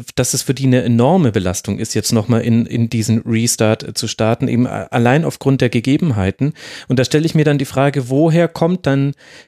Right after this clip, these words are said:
diese Eile? Also hängt das jetzt hier auch mit dem berühmten dreißigsten sechsten zusammen, zu dem viele Spielerinnen Verträge auslaufen?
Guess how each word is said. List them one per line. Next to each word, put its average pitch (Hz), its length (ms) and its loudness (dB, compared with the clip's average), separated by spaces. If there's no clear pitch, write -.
diese 139 340 0
Eile? 135 480 0
Also 104 220 0
hängt 135 200 2
das 147 140 0
jetzt 135 160 -2
hier 123 220 0
auch 143 240 2
mit 147 120 2
dem 127 120 0
berühmten 139 580 0
dreißigsten 120 640 -2
sechsten 131 420 -2
zusammen, 151 520 0
zu 135 160 -6
dem 127 300 0
viele 123 340 0
Spielerinnen 165 840 2
Verträge 160 640 0
auslaufen? 151 720 -2